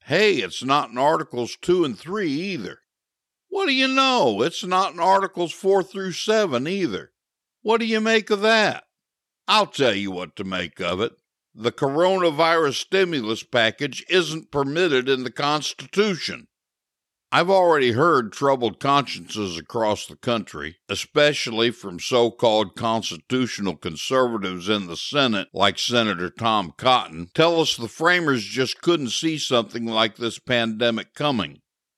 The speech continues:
That's a lie, and everyone supporting this package is really just an enemy of the United States and its Constitution.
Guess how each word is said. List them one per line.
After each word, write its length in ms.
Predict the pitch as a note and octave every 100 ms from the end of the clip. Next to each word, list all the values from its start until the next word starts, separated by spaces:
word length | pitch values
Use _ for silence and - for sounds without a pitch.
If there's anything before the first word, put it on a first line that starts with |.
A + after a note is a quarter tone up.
| _ _
That's 300 | - D3 -
a 80 | D3
lie, 600 | C3+ D#3 E3 G#2+ G2 A#2+ B2+
and 220 | A2 A2+
everyone 540 | D#3 D#3+ D#3 D#3 D#3
supporting 640 | C3 G#2 - F3 E3 C3 G#2
this 200 | G#2 F#2
package 720 | - A2+ G#2 G2+ B2 A#2 A#2
is 340 | A#2 A#2 G2
really 440 | G2 C#3+ G#3 D3 A#2+
just 460 | G2+ B2+ A#2+ -
an 120 | A#2
enemy 520 | B2 F#3 D3+ G2+ F#2+ A#2
of 180 | C#3 B2
the 100 | B2
United 500 | B2+ C3 C3 A#2+ G2
States 560 | - - D3+ B2+ -
and 180 | A#2+ G#2+
its 180 | G#2 -
Constitution. 1120 | - A#2+ A2+ - - - D3 C#3 A2+ - C2+